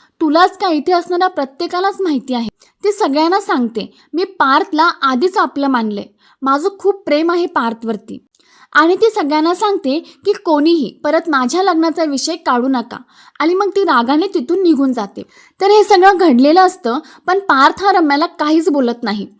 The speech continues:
मग त्याच रागाने नंदिनी पार्थला जाऊन म्हणते, "हे जे काही बाहेर झालं त्यावरती तुम्ही काहीच बोलणार नाही आहात का? माझी बहीण इथे सेफ राहील का?" त्यावरती पार्थ तिला उत्तर देतो, "त्या आता काव्या पार्थ देशमुख आहेत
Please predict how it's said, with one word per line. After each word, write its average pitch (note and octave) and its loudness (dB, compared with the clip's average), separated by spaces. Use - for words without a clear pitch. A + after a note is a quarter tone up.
मग F4 0
त्याच D#4+ 0
रागाने F4 2
नंदिनी C4+ 2
पार्थला D4+ 0
जाऊन E4 0
म्हणते, E4+ 2
"हे F#4 0
जे D4+ -2
काही G4 -2
बाहेर D4+ 0
झालं D4 -2
त्यावरती E4+ 2
तुम्ही G#4 -2
काहीच E4+ 0
बोलणार G4 2
नाही F4 0
आहात C#4 -4
का? G3+ -2
माझी D4+ 2
बहीण G4 2
इथे G4+ -4
सेफ F4 -4
राहील D4 -2
का?" G3 -6
त्यावरती G4 0
पार्थ C4 0
तिला E4 0
उत्तर C#4+ -4
देतो, D4 -2
"त्या F4+ 0
आता F#4 2
काव्या D4+ 0
पार्थ D4 0
देशमुख C4+ -2
आहेत A3+ -6